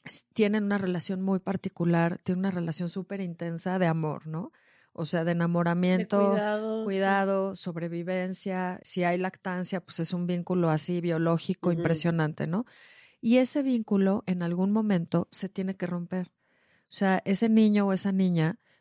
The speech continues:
Speaker 1: tiene que llegar a este punto en donde se da cuenta que no es lo más importante para la mamá. Una mamá sana tiene que mandarle ese mensaje al hijo. "No eres lo único ni eres lo más importante para mí".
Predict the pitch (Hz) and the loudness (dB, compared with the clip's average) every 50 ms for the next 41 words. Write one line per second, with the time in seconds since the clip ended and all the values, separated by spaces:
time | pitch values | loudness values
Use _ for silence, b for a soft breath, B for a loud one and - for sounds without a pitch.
0 | _ _ - 214 196 202 208 208 - - 208 202 196 196 - 185 196 185 180 190 | _ _ 2 2 2 4 2 0 2 2 4 4 4 2 -2 -2 -4 -2 0 2
1 | 185 185 196 202 - - 208 - - 202 196 185 - 190 190 185 175 170 165 165 | 4 4 4 2 2 0 -2 0 2 0 0 2 0 -2 0 0 -2 -2 -2 -2
2 | - - 180 180 175 - 190 180 175 - - - - 175 170 175 180 185 190 190 | -2 -2 -2 -4 -2 -2 -4 -4 -2 -4 -6 -4 -4 -4 -2 0 0 2 2 2
3 | 190 190 185 190 190 180 175 170 - 190 175 - 180 160 - 160 160 - 170 - | 2 2 2 2 2 2 0 -2 -2 -4 -4 -4 -6 -4 -4 -4 -4 -4 -4 -2
4 | - 156 160 156 160 160 160 160 170 170 175 170 b b b b b b b b | 0 0 0 0 0 0 0 0 2 2 0 0 b b b b b b b b
5 | b b b b b - 202 208 233 233 220 202 196 196 196 - - 202 196 185 | b b b b b 2 2 4 4 4 4 2 2 2 2 2 4 4 4 6
6 | 185 185 196 311 - _ _ _ _ _ - 208 196 208 202 - 202 196 202 196 | 4 4 2 0 -4 _ _ _ _ _ 0 0 0 0 -2 -2 -2 0 0 0
7 | 196 190 190 180 190 190 - 196 190 185 175 - - 175 - - 185 175 170 165 | 0 0 0 0 0 0 0 -2 -2 -2 -2 -2 -4 -4 -4 -4 -4 -4 -4 -6
8 | - - _ _ _ _ - 190 190 196 202 220 214 220 202 190 190 196 196 196 | -8 -14 _ _ _ _ -4 0 0 2 2 2 4 4 4 4 4 4 2 0
9 | 190 - 202 202 202 196 180 175 185 185 180 180 165 151 151 151 - 180 165 - | 0 -2 -2 -2 0 -2 0 0 -2 -2 0 -2 -2 -2 -4 -2 -2 -4 -4 -4
10 | 151 156 - 156 151 151 160 156 - 160 170 170 180 190 185 | -6 -6 -4 -6 -4 -4 -6 -4 -2 0 0 2 2 0 0